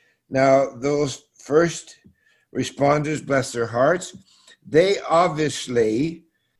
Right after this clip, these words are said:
had a duty and a feeling that they had to help other people. And, and so that's what they did. And you could say it was, uh, you know, to partake in their problems, to help them and so forth.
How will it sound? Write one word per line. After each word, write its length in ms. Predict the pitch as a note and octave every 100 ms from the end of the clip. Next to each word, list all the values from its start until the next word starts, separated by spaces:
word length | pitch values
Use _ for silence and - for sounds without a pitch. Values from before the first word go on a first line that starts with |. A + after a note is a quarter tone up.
| _ _ _
had 420 | - C#3 D3 D3+ -
a 440 | C3+ C3 A#2+ A2+ - _ _ _ _ _ _ _ _ G2
duty 480 | C#3 C#3+ E3+ F3
and 320 | E2 A2+ A2+ A2
a 140 | G#2+
feeling 440 | - - C#3+ D#3
that 140 | C#3+ A2
they 140 | A#2
had 200 | - C#3
to 80 | C3+
help 300 | B2 B2+ B2+
other 220 | C3 A#2
people. 400 | A#2 F3+ F3+ - _ _ _ _ _ _ _ _ _ _
And, 300 | B2+ C3 C3 -
and 280 | C3 B2+ A#2+
so 360 | - C#3+ C3+
that's 280 | C3 C3+ C3+
what 140 | C#3
they 160 | B2+ C3+
did. 380 | C3 F#3 C3 F#2
And 180 | G2 G2
you 160 | A2
could 220 | - G#2
say 320 | - B2 B2 A#2
it 100 | E2
was, 400 | G2+ G#2+ F#2 G2+
uh, 200 | G2+ G#2+
you 40 |
know, 180 | A2+ G#2
to 140 | G#2
partake 600 | G2+ G#2+ A2 - C3 C3
in 120 | C3 B2+
their 180 | C3
problems, 680 | C3 B2+ B2 C3 C3+ C3+ -
to 160 | C3 -
help 320 | B2 C3 -
them 180 | C#3 C3
and 140 | A#2+
so 180 | - B2
forth. 300 | A2+ B2